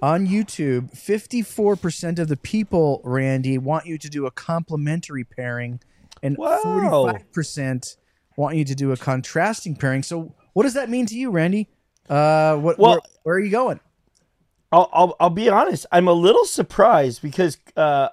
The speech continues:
Speaker 2: I would, I would assume based on my relationship with the audience here on Flavor Odyssey, um, uh, we've said many times, uh, contrasting pairing is much more difficult to execute. Um,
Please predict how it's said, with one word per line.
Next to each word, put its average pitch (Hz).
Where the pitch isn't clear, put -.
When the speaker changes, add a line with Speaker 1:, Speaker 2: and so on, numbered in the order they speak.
Speaker 2:
I 180
would, 202
I 175
would 190
assume 185
based 175
on 165
my 156
relationship 170
with 160
the 120
audience 185
here 190
on 190
Flavor 156
Odyssey, 185
um, 139
uh, 143
we've 147
said 165
many 156
times, 160
uh, 120
contrasting 151
pairing 147
is 117
much 131
more 123
difficult 151
to -
execute. 190
Um, 123